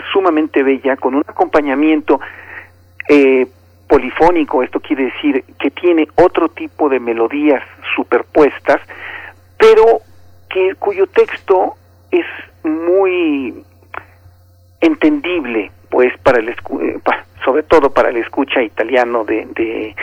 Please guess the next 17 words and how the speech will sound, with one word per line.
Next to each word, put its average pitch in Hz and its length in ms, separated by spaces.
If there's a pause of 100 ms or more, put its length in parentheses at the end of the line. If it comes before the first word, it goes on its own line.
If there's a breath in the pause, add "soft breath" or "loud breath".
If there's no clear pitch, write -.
(380 loud breath)
de 123 200
la 107 160
época, 104 440
¿no? 147 240 (400 loud breath)
Francesco 135 520
Landini, 143 800
eh, 113 500 (720)
escribe, - 580
repito, 151 460
en 120 80
lengua 143 260
vulgar, 139 380
cosa - 280
que - 140
es - 40 (300)
sumamente 139 480
importante. 117 720